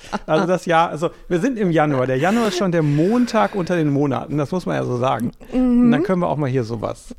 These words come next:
Speaker 1: Ähm,
Speaker 2: Boah, ja.
Speaker 1: gibt es bei dir sowas noch wie einen Vorsatz?
Speaker 2: Nein.
Speaker 1: Okay.
Speaker 2: Äh, nee, gab's schon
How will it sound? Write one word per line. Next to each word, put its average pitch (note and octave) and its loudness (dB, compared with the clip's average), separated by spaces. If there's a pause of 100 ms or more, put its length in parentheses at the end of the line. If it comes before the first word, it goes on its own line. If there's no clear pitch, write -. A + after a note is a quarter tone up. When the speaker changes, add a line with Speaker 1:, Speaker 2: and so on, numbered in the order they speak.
Speaker 1:
Ähm, F3 -4
Speaker 2:
Boah, B2 -4
ja. A#3+ 2
Speaker 1:
gibt C#4 0
es A#3+ -8
bei G#3+ -4
dir F#3 -2
sowas G3 -2
noch F#3+ -2
wie G#3 -4
einen F#3+ -2
Vorsatz? F#3 -4
Speaker 2:
Nein. F3 0 (880)
Speaker 1:
Okay. D3+ -6
Speaker 2:
Äh, C3+ -10
nee, C#3+ -2 (100)
gab's - -8
schon D3 -4